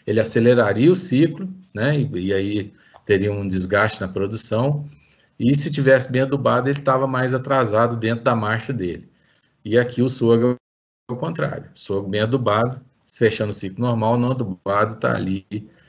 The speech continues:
esperando, tentando esperar as condições melhorar, né? Só que a gente vê que não vai melhorar mesmo, porque já não gastou o que era pra gastar, né?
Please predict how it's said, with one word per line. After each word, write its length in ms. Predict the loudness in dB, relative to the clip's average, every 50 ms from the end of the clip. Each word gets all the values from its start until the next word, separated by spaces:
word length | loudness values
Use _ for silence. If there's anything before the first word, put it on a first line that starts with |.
| -20 -16
esperando, 580 | -14 -12 0 4 6 6 6 6 4 2 2 2
tentando 680 | 2 2 2 2 0 2 2 2 2 2 0 0 -2 -6 -14 -20 _ _ -14
esperar 420 | -10 2 4 4 4 6 2 0
as 120 | -2 -4
condições 420 | -4 -4 -4 -4 -4 -4 -4 -4 -2
melhorar, 460 | -2 0 2 2 2 0 -2 -6 -6
né? 180 | -4 -4 -4 -4
Só 200 | -2 -2 -2 -2
que 280 | -2 -4 -6 -4 -4
a 40 | -2
gente 260 | -2 -4 -4 -4 -6
vê 180 | -4 -2 -2 -2
que 100 | -2 0
não 160 | 2 2 4
vai 120 | 4 4
melhorar 380 | 2 2 2 2 4 4 2 2
mesmo, 280 | 2 2 2 0 0 -8
porque 360 | -12 -8 -6 -6 -6 -6 -10 _ _ _ -20 -20 -20 _ _ -4
já 400 | 0 2 4 4 4 4 2 2
não 160 | 0 0 4
gastou 420 | 4 4 2 2 -2 -2 -2 -2
o 20 | -2
que 240 | -6 -12 -18 -18 _ -2
era 200 | 0 0 0 0
pra 140 | -2 -4
gastar, 500 | -4 -4 -6 -6 -8 -14 -16 -18 -16 -16
né? 240 | -14 -10 -10 -10 -10